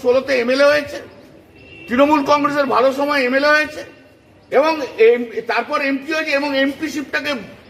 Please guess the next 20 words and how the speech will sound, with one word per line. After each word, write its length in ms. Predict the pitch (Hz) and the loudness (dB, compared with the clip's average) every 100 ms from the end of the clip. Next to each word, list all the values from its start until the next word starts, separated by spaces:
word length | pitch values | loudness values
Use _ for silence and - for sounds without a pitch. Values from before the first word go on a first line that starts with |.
| - - | -20 -10
পুরো 260 | 262 359 359 | 2 4 4
ভেঙে 420 | 190 175 311 349 | 0 -2 0 0
খাচ্ছে। 480 | - - - - 139 - _ _ _ _ - - - - - - - - - | 0 -6 -8 -12 -20 -20 _ _ _ _ -20 -20 -20 -20 -20 -20 -20 -20 0
এর 200 | - - | 2 2
কাছে 220 | 262 262 | 0 0
আমি 140 | 269 262 | 0 0
নারী 240 | 226 220 | 0 -2
বিদ্বেষী 400 | 226 196 233 240 | -6 -4 -6 -8
স্বীকৃতি 360 | - 202 156 147 | -12 -14 -12 -8
দেব 240 | 131 104 | -8 -8
না। 140 | 90 - - - - | -14 -18 -20 -20 -16
যে 320 | 110 254 285 233 - | 0 2 2 -2 -4
এই 220 | - 285 262 | -2 -2 0
বয়সে 460 | 254 277 294 294 | 0 0 0 0
এসে, 480 | 294 277 330 320 - - - - | 2 2 0 -2 -4 -10 -20 -2
পঁয়ষট্টি 500 | 262 269 294 - 302 | -2 0 -4 -4 -2
বছরের 360 | 285 294 294 | 0 0 0
বয়সের 340 | 277 269 262 294 | 2 0 0 -4
পুরুষকে 680 | - 285 294 - 339 330 - - - - | -4 -4 -4 -2 0 0 -2 -14 -14 -2
আমি 260 | 214 285 | 0 2